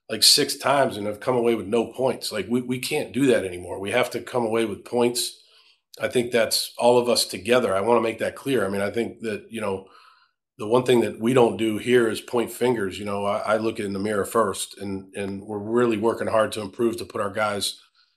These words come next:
to coach it better, to put 'em in the right position. And then I know our guys are working hard to execute as good as they can. So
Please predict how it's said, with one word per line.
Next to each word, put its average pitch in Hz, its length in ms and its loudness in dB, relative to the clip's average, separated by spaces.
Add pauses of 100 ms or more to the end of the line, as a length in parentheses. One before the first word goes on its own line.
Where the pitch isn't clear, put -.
(200)
to 120 80 -8
coach 127 280 0
it 120 120 -6
better, 113 180 2
to 107 80 -4
put - 160 0
'em 123 100 2
in 117 60 0
the 113 60 0
right 110 200 2
position. 107 420 -8
And 107 120 -4
then 104 160 -6
I 110 60 -6
know 110 140 2
our 101 120 2
guys 101 260 -2
are 107 60 -8
working 98 260 -6
hard 104 200 -4
to 95 180 -8
execute 101 500 -8 (500)
as 98 120 -10
good 110 160 0
as 95 140 -4
they 98 120 -4
can. 104 340 0
So 104 420 0